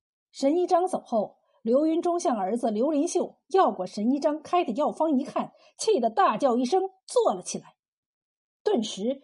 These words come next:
一股怒火从心胸中涌起，他怒从胆边生，一下子从床上跳了起来，大声喊道：“气死我也！”这句话刚说完，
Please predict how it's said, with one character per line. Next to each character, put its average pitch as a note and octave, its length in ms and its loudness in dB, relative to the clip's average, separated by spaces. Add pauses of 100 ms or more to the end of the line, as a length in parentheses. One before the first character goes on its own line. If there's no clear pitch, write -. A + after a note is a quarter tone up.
一 F#4 120 4
股 A#3+ 140 0
怒 C#4+ 240 2
火 F3 380 -6
从 A3 200 0
心 F#4 320 0
胸 F4+ 220 0
中 F4+ 240 2
涌 A#3 240 0
起， - 220 -14 (480)
他 F#4+ 140 0
怒 G4 220 2
从 B3 240 0
胆 F#3 180 -6
边 C4+ 180 0
生， D#4 260 0 (140)
一 C4 160 2 (100)
下 F4 220 2
子 A3+ 100 -2
从 B3 220 -2
床 A#3+ 200 0
上 B3+ 160 2
跳 D#4 200 0
了 G3+ 100 -4
起 - 140 -12
来， - 160 -20 (320)
大 A3+ 160 -2
声 A3 200 -2
喊 - 200 -10
道 A3 240 -6 (1080)
：“气 G4+ 460 6
死 D#4 220 -4
我 F4 280 8
也！” F4+ 180 4 (2000)
这 E4 160 -2
句 B3 80 -4
话 A#3+ 200 0
刚 C#4+ 200 -4
说 E4 160 -2
完， A3 340 -4